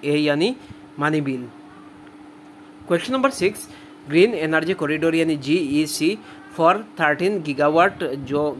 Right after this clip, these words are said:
रिन्यूएबल एनर्जी प्रोजेक्ट has been approved for which state या यूटी, कौन से, मतलब, स्टेट और यूटी में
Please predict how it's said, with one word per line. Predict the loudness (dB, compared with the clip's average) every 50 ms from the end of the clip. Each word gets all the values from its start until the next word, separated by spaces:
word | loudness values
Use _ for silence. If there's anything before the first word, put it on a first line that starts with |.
| -8 -6
रिन्यूएबल | -4 -2 0 0 0 0 -2 -2 -2 -2 -2 0 0 0
एनर्जी | 0 0 -2 -2 -2 -2 -2
प्रोजेक्ट | -2 -2 -4 -4 -4 -4 -4 -4
has | -6 -6 -6 -4 -2
been | -2 -2 -2 -2 -8 -14 -20 -20 -20 -18 -8 -4 -4 -4
approved | -2 0 0 2 2 2 0 -6 -6
for | -4 -4 -2 -4 -4 -2
which | -2 -2 -2 -2 -6 -12 -12
state | -8 -6 -4 -4 -2 -2
या | 0 0
यूटी, | 0 0 -2 -4 -2 -4 -4
कौन | -4 -4 -6 -6
से, | -6 -4 -2 -2 -2 -2 -4
मतलब, | -8 -8 -8 -8 -8 -8
स्टेट | -6 -4 -4 -4 -4
और | -4 -4 -4
यूटी | -4 -6 -6 -6 -6 -4
में | -2 -2 -4